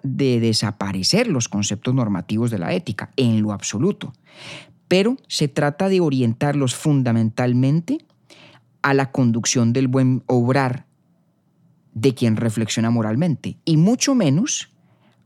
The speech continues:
a la responsabilización o al culpar a los demás de sus conductas.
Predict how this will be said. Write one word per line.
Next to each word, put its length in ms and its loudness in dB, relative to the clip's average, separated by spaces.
a 240 0
la 480 -4
responsabilización 1500 -2
o 60 0
al 160 -4
culpar 880 -2
a 80 -4
los 160 0
demás 460 -2
de 80 -2
sus 200 -6
conductas. 680 -6